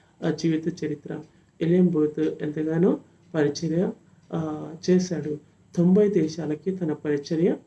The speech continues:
విస్తరించింది. తన భార్య కేథరిన్ కూడా తన యొక్క పరిచర్యలో ఎంతగానో సహాయపడింది. విలియం బూత్, ఆ, ఆ, ఈ రీతిగా, ఆ, తన యొక్క పరిచర్యను జరిగించి, మరి క్రీస్తు ప్రేమను ప్రకటించి, క్రీస్తు సువార్తను ప్రకటించి,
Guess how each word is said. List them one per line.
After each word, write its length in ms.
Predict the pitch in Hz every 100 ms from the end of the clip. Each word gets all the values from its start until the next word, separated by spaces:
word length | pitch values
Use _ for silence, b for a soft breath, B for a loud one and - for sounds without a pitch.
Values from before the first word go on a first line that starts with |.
| -
విస్తరించింది. 840 | 139 - 156 151 156 160 147 147 - B B B
తన 220 | 160 156 151
భార్య 280 | 151 151 151
కేథరిన్ 520 | - 151 151 160 156
కూడా 280 | 156 160 269 B B B _
తన 100 | 165
యొక్క 200 | 151 151
పరిచర్యలో 580 | 151 151 147 165 156 196
ఎంతగానో 640 | - 156 151 151 160 247 311
సహాయపడింది. 960 | - 165 151 151 151 151 147 147 143 143 b b b _
విలియం 340 | 170 170 175 165
బూత్, 360 | 156 147 - 151 156 b b -
ఆ, 260 | 165 156 160 -
ఆ, 400 | 165 156 156 165 -
ఈ 140 | 170 165
రీతిగా, 500 | 160 156 165 151 156 b b b -
ఆ, 220 | 170 160 156 - - _ -
తన 120 | 160
యొక్క 180 | 156 160
పరిచర్యను 640 | 156 156 151 175 160 160
జరిగించి, 680 | 156 151 151 160 - 226 208 - b b b -
మరి 160 | 156
క్రీస్తు 460 | 156 190 196 190 -
ప్రేమను 280 | 156 156 156
ప్రకటించి, 600 | 160 147 - 180 175 208
క్రీస్తు 420 | - 175 175 180
సువార్తను 500 | 170 156 151 151 151
ప్రకటించి, 640 | 151 147 - 160 160 -